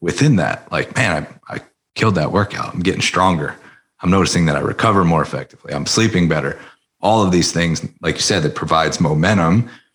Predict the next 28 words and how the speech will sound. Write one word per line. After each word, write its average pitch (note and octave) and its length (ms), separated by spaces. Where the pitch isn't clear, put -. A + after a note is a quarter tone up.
that E2 240
ultimately F2 520
gets D#2 300
them D2+ 420
to D2+ 340
sustain B2+ 460
the G2 80
progress. E2 500
And F#2 80
I F2 40
think E2 260
that - 140
that's E2 320
where, D#2 360
um, D2+ 400
you F3 80
know, B2+ 60
it's F#2+ 120
just, - 220
it's - 180
just - 120
like G#2+ 120
a E2+ 40
mindset E2 480
shift. - 380
Have A2 200
you C3+ 80
ever, C#3 320